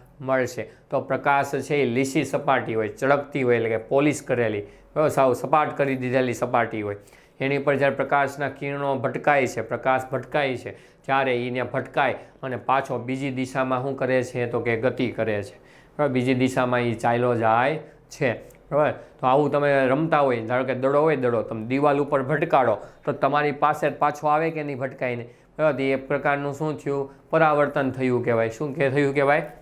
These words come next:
પરાવર્તન. તો હવે જો આપણો નેક્સ્ટ ટોપિક કયો આવે છે? પ્રકાશનું પરાવર્તન. તો reflect-, reflection of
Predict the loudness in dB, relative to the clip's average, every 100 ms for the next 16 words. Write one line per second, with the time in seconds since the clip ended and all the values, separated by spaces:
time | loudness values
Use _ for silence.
0 | 0 4 4 4 2 0 -6 -10 -6 0
1 | 2 4 6 6 4 2 4 4 4 0
2 | -2 -4 -2 0 0 -4 0 4 4 4
3 | 2 -2 -4 -2 0 0 -2 -6 0 0
4 | 0 -6 -20 _ -4 2 2 2 0 -2
5 | 0 -2 -2 -16 -20 -2 2 2 0 -4
6 | 0 2 2 -6 -20 -8 -6 0 0 0
7 | 0 2 2 2 4 6 6